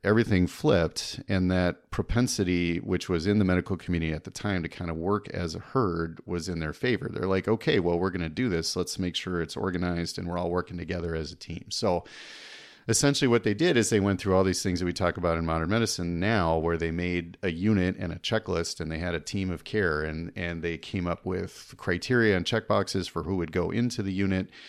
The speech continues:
And then the unit was set up with all the equipment it made, with the O R materials and the bags and the valves and the, the teams. And they had figured out, like, which signs were affecting the diaphragm, trouble swallowing. And then there's a,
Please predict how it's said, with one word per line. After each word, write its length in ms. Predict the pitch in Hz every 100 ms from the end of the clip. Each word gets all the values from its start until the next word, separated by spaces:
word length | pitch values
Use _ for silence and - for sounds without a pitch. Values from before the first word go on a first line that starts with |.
| - -
And 120 | 87
then 100 | 85
the 80 | 85
unit 300 | 90 101 90
was 140 | 92 85
set 200 | - 95
up 160 | 117
with 120 | - 85
all 100 | 82
the 140 | 78
equipment 400 | 78 156 - 147
it 100 | 135
made, 300 | 127 120 113
with 260 | 95 85 -
the 260 | 80 80
O 120 | - 113
R 180 | 110
materials 560 | 104 101 104 98 95 90
and 160 | 87 80
the 60 |
bags 540 | 78 92 92 92 90 87
and 200 | 82 80
the 220 | 82 85
valves 480 | 87 87 85 85 90
and 120 | 82
the, 260 | 82 85 82
the 100 | 85
teams. 600 | - 120 117 107 101 - - - - - -
And 260 | 101 92 90
they 180 | 87 85
had 160 | 90
figured 300 | - 107 90
out, 200 | 85 85 90
like, 160 | 87
which 180 | 90 -
signs 460 | - 110 98 95 98
were 80 |
affecting 380 | 92 95 87 82
the 80 | 82
diaphragm, 560 | 82 80 78 82 78 80
trouble 240 | 87 82
swallowing. 560 | - 80 78 78 78 78
And 100 | 78
then 140 | 76
there's 240 | 76 73
a, 60 | 87